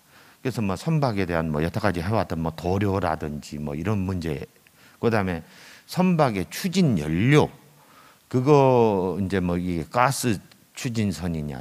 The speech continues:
요새 최근에는 전기 추진선 얘기도 나온단 말이에요. 그래서 환경에 대한 문제. 그리고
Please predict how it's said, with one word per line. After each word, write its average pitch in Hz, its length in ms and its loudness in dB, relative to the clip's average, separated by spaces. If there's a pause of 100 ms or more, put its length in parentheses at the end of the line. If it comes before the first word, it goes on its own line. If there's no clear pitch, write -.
요새 147 220 2
최근에는 240 600 0
전기 220 480 4
추진선 147 560 2
얘기도 78 360 -2 (100)
나온단 71 440 -8
말이에요. 65 400 -14
그래서 110 240 -6
환경에 269 480 0
대한 71 280 -8
문제. 67 280 -14 (920)
그리고 180 500 4